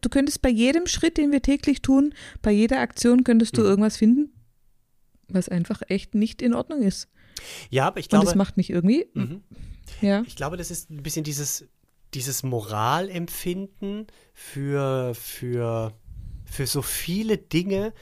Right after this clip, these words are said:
Speaker 2: Also ich meine, Moral gab's schon immer, also, also go-, hoffentlich, oder also gab's definitiv. Aber dieses, dass man sich so schuldig fühlt oder so moralisch in der Verantwortung für so viele verschiedenste Bereiche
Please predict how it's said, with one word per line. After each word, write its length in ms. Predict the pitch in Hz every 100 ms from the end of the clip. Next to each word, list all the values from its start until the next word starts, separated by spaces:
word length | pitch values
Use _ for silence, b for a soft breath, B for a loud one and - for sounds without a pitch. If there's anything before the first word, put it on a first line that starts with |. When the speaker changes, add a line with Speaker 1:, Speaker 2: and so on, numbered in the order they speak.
| b
Speaker 2:
Also 80 | 131
ich 40 | 117
meine, 140 | 123
Moral 420 | 120 104 110 160
gab's 280 | 151 123 -
schon 140 | -
immer, 280 | 117 131 160
also, 200 | 104 101
also 220 | 104 107 -
go-, 200 | - -
hoffentlich, 560 | 117 - 117 131 - 120
oder 240 | 110 101
also 220 | 95 95 90 -
gab's 240 | - - -
definitiv. 580 | 98 101 98 131 170 - B B B B B B - -
Aber 220 | 123 131
dieses, 600 | 131 139 127 131 - - - - - - - -
dass 200 | 131 -
man 140 | 135
sich 220 | 131 131
so 140 | - 139
schuldig 640 | - - 170 220 226 208
fühlt 460 | - - 127 117 117
oder 160 | 123
so 180 | 120 123
moralisch 720 | 120 117 107 110 131 165 160
in 100 | 143
der 100 | 127
Verantwortung 1080 | 113 135 113 151 185 - 156 165 165 175 175
für 180 | - 135
so 240 | - 151
viele 380 | 175 - 165 160
verschiedenste 720 | - 123 - 170 185 170 -
Bereiche 680 | 143 117 113 156 202 - 104